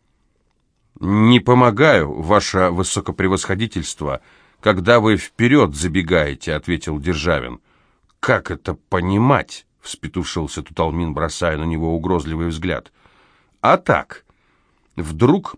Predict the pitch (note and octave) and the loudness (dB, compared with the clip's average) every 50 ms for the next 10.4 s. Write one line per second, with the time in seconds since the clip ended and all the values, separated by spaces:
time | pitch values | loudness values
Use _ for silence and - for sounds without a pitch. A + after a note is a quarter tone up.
0 | _ - B2+ B2 - - B2 A#2+ B2 C#3+ D3+ D3 D3 C#3+ C3+ A2 F#2 F2+ D#2+ D#2+ | _ 2 2 2 2 4 2 4 4 4 2 2 2 4 2 2 0 -2 -2 2
1 | A#2 D3+ D#3 D#3+ - - B2 G#2 - A2+ A2 C3 D3 C#3+ - _ - G#2+ G#2 G2+ | 2 4 4 2 2 0 -2 0 2 2 4 4 2 0 -2 _ 0 0 0 0
2 | B2 A#2+ - D3 D3+ D3 D3 - - - - - - - F2+ - A2+ G#2 - C3+ | 0 -2 2 2 2 0 0 -6 -20 -20 -20 -14 -8 -6 -2 0 0 0 2 2
3 | D3 C#3 - - D3 C#3 C3 - C#3 D3 C#3+ C3+ - D#3 D3 - - D#3+ G3+ F#3 | 0 0 2 2 0 0 2 2 2 2 2 2 2 0 0 0 0 0 0 0
4 | - - B2 A2+ A2 G2 - A2 G2+ - _ - G#2+ F#2+ - A2 A2+ A#2+ A#2+ A2+ | 0 2 2 2 2 4 2 0 -2 -2 _ 0 0 2 2 2 2 2 2 0
5 | - - D#3+ E3 D3+ C3 B2 A#2 A2 A#2 C3 A#2 G#2 A2 A2 C3 E3+ D3+ - E2 | -2 -2 0 2 4 4 4 4 4 4 2 0 -2 -4 -2 0 0 0 0 -2
6 | - - - E2+ A#1+ A1 _ _ _ _ _ _ _ _ _ - D#2 D2+ - A#2 | -4 -6 -8 -8 -10 -12 _ _ _ _ _ _ _ _ _ -14 -6 0 4 4
7 | C3+ D3 D3+ D3+ - F#3+ E3 G2 - - _ _ _ _ _ - F2+ E2 D#2+ F2+ | 4 4 2 2 4 4 4 4 2 -2 _ _ _ _ _ -8 -8 -4 2 4
8 | C3+ D3+ D3+ D3 D3 C#3 D3 D#3+ F3+ D#3+ C3 C#3 - - B2 A#2 C3+ C3+ C3+ D3+ | 6 6 8 8 6 6 6 2 2 2 2 2 2 2 2 4 4 4 4 2
9 | D#3+ D3+ A2+ - - A#2+ A2+ A#2+ B2 B2+ - - - D3 - - C3+ C#3 C3+ - | 0 0 -2 -2 -2 0 2 2 2 2 2 0 -2 0 2 2 0 0 2 2
10 | D3+ D3+ A2+ D#2 C2 A#1 G#1+ A1 | 0 0 0 -2 -6 -10 -14 -18